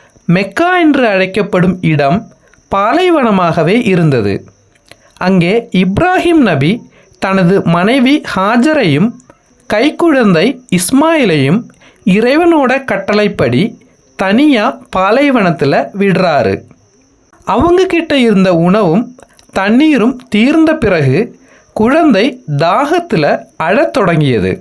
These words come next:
அழுகையை நிறுத்த நபியோட மனைவி தண்ணீரை தேடி அலையுறாங்க. அங்கு காணப்படும் சாஃபர் மற்றும் மர்பா என்று அழைக்கப்படும் இரண்டு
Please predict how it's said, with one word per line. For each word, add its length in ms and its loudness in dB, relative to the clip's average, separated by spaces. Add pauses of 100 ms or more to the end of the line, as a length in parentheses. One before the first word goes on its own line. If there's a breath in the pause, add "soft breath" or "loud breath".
(680)
அழுகையை 560 0
நிறுத்த 380 0 (400)
நபியோட 540 2
மனைவி 520 0 (600 soft breath)
தண்ணீரை 540 0
தேடி 340 -2 (320)
அலையுறாங்க. 640 0 (1200 soft breath)
அங்கு 320 2
காணப்படும் 760 -2 (240)
சாஃபர் 600 -2 (260)
மற்றும் 480 -2 (160)
மர்பா 400 0 (100)
என்று 260 0
அழைக்கப்படும் 720 -2 (360 soft breath)
இரண்டு 460 2